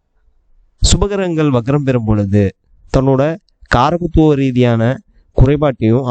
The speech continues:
ஆதிபத்திய ரீதியான நன்மையும் தந்தாகும். அதுதான் ரூல். சரிங்களா? So இந்த இடத்துல குரு வக்ரமாகும் பொழுது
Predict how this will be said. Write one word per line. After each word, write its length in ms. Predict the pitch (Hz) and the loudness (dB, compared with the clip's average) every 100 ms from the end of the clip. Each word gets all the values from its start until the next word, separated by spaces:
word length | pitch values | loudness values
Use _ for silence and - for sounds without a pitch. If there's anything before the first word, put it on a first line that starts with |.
| 123 | -2
ஆதிபத்திய 420 | 156 160 147 135 123 | 0 -4 -2 -2 0
ரீதியான 360 | 117 117 131 123 | 2 0 0 0
நன்மையும் 460 | 117 139 143 131 143 | 0 0 0 -2 -2
தந்தாகும். 440 | 113 120 139 101 92 - _ - | -2 0 0 -2 -6 -12 _ -4
அதுதான் 280 | 127 139 151 120 | 0 2 0 0
ரூல். 160 | 135 - _ - | -2 -4 _ -2
சரிங்களா? 360 | 120 107 110 107 - - - - | 0 0 -2 -2 -6 -20 -14 -2
So 100 | - 143 139 269 _ _ _ _ 139 | 0 2 -2 -8 _ _ _ _ 0
இந்த 200 | 196 208 185 | 2 2 2
இடத்துல 340 | 170 165 175 175 131 | 0 -2 -4 -2 2
குரு 180 | 147 165 120 | 2 2 0
வக்ரமாகும் 560 | 117 156 147 127 117 | -2 -2 0 0 0
பொழுது 300 | 107 101 104 | -2 0 0